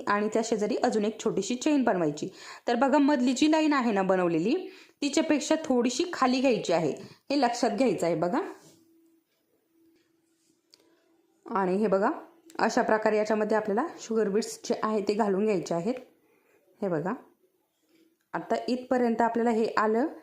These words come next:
की इथे काय करायचं आहे, जी मधली लाईन आहे ना त्याच्यावरतीच बरोबर आपल्याला इथे चेन बनवून घ्यायची आहे. बघा बा, बरोबर आपण जी म-, मध्ये लाईन खेचून घेतलेली आहे ना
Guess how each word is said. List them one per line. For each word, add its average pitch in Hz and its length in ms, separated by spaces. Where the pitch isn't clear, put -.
की 220 60
इथे 240 300
काय 254 160
करायचं 240 320
आहे, 226 80
जी 226 100
मधली 240 360
लाईन 262 220
आहे 220 180
ना 247 100
त्याच्यावरतीच 254 600
बरोबर 247 540
आपल्याला 247 280
इथे 233 200
चेन 254 320
बनवून 196 280
घ्यायची 175 260
आहे. 160 80
बघा 180 160
बा, 208 160
बरोबर 233 340
आपण 254 300
जी 247 80
म-, 220 380
मध्ये 226 360
लाईन 240 400
खेचून 247 320
घेतलेली 240 320
आहे 220 180
ना 277 80